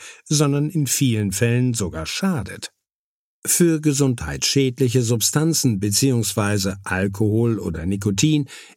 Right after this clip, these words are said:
ist das selbstverständlich. Es gilt aber letztendlich auch für viele Bestandteile unserer heutigen Ernährung. So kommt es beispielsweise zu einer A-G-E-Belastung nicht nur durch eine hohe Zuckerzufuhr,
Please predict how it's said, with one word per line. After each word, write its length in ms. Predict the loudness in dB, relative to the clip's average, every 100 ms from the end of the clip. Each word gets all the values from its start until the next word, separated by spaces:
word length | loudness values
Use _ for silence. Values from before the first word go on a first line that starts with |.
| 0
ist 340 | 2 2 0
das 220 | -2 0
selbstverständlich. 1160 | 0 0 -2 -4 -2 -2 0 0 0 0 -2 -2 -12 -6 0
Es 160 | 2
gilt 240 | 2 0 -2
aber 180 | -2
letztendlich 800 | 0 0 -2 0 0 0 -4 -2
auch 160 | -4 -2
für 180 | 0 0
viele 320 | 2 2 0
Bestandteile 800 | 0 -2 0 0 0 0 0 0
unserer 400 | 0 0 0 2
heutigen 540 | 0 0 -4 -4 -2
Ernährung. 640 | 0 0 0 -2 -6 -14 -18 _ _ _ _ -20 -18 -10
So 160 | -2 0
kommt 300 | 2 0 0
es 220 | -2 -2
beispielsweise 1040 | -4 -4 -4 -4 -4 -2 0 0 0 0
zu 180 | 0 -2
einer 420 | -4 -4 -4 -4
A-G-E-Belastung 1300 | -2 -2 -2 -2 0 -2 0 -2 0 0 0 0 0 0 0
nicht 300 | 0 -2 -2
nur 180 | 0
durch 300 | -2 -6 -6
eine 280 | -6 -6 -2
hohe 280 | 2 2 2
Zuckerzufuhr, 1000 | -2 -2 -4 -6 -4 -4 0 2 2 -2